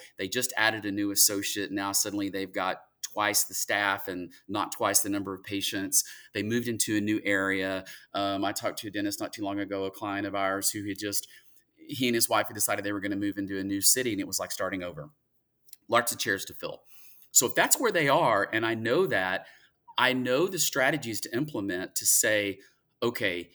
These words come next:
here are all the things that we do for a practice that quickly needs to fill a lot of seats." So that, that's one stage.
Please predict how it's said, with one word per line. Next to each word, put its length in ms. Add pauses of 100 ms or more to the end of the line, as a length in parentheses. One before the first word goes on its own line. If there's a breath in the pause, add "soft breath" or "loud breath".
(100)
here 320
are 40
all 120
the 100
things 300
that 120
we 160
do 300
for 220
a 40
practice 760 (260 loud breath)
that 220
quickly 360
needs 260
to 100
fill 200
a 60
lot 160
of 80
seats." 540 (160)
So 140
that, 220
that's 220
one 200
stage. 440